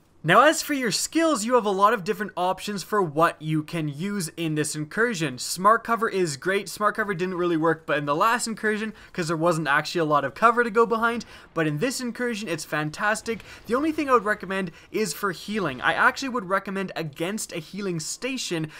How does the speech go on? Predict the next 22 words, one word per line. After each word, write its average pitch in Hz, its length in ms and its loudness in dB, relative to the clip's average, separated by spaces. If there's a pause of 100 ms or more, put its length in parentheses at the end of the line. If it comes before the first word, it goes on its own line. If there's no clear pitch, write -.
(180)
unless 208 460 -2
your 233 80 -2
skill - 280 -2
power 185 360 2
is 147 180 -2
very 165 480 -2
high 170 400 2 (220)
and 160 180 -2
you 156 100 0
really, 196 280 0
really 175 200 2
like 147 440 -2 (200)
the 196 300 -4
healing 214 380 -4
station, 214 400 -4
then 180 160 0
of 170 120 -6
course 196 300 -4
you 185 60 -6
can 151 200 -4
run 175 140 -2
it. 214 160 -6